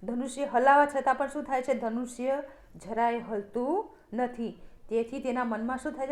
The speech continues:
મનને સંતાપ થાય છે અને દુઃખ થાય છે કે આ જરાય કેમ, અ, જરાય હલતું કેમ નથી? એવું એના મનમાં થાય, મનમાં થાય છે. હવે આગળ જોઈએ.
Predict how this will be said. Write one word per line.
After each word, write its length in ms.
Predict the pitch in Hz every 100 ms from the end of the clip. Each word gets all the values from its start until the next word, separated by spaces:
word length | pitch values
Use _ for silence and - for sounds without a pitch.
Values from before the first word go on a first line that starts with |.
| 240
મનને 420 | 220 240 311 - - -
સંતાપ 460 | 208 233 233 285 285
થાય 220 | 233 202
છે 140 | 202
અને 180 | 196 226
દુઃખ 400 | 233 226 294 302
થાય 220 | 247 233
છે 180 | 202 180 - - - -
કે 80 | 214
આ 60 | 220
જરાય 400 | 214 214 240 247
કેમ, 280 | 302 339 339 - - -
અ, 40 | 196 214 208 208 - -
જરાય 380 | - 226 247 240
હલતું 360 | 240 214 247
કેમ 140 | 330 330
નથી? 540 | 285 - 277 294 - - -
એવું 220 | 226 247
એના 140 | 226
મનમાં 360 | 220 196 208 220
થાય, 540 | 208 196 196 220 320 320 - - - _ - - - - - - - - -
મનમાં 300 | 226 233 247
થાય 400 | 240 220 226 339
છે. 400 | - - 247 - -
હવે 160 | 214 233
આગળ 200 | 277 294
જોઈએ. 380 | 240 226 233